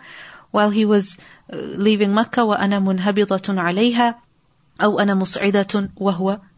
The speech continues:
منهبط منها. So basically, uh, one was leaving, the other was coming. So basically they met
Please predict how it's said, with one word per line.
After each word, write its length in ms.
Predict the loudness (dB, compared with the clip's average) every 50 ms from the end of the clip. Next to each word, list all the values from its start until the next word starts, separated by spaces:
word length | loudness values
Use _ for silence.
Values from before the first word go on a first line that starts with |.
| -8 -4
منهبط 640 | 0 0 0 0 0 0 0 0 0 -2 -2 -4 -4
منها. 540 | -4 -2 -2 -2 -4 -4 -6 -8 -10 -12 -16 -20 -20 _ _ -8
So 100 | -4 0
basically, 560 | 0 0 2 0 -2 -2 0 -2 -2 -2 -4 -10 -14 -18 -20 _ -8
uh, 380 | -4 -2 -2 -2 -2 -4 -6 -8 -12 _ _ _ _ _ _ _ _ _ -2
one 240 | 0 0 0 2
was 420 | 2 0 0 0 -2 -8 -18 -20 -20 _ _ _ -6
leaving, 400 | -2 0 0 0 0 0 -2 0
the 100 | 0 0
other 180 | 0 0 -2 -2
was 160 | -4 -6 -6
coming. 260 | -4 -4 -4 -2 -2
So 120 | -2 0 2
basically 400 | 2 2 0 -2 -4 -2 -2 0
they 240 | 0 -2 -2 -4 -8 -16 -16 _ -4
met 440 | -2 -2 -2 -2 -6 -10 -16 -16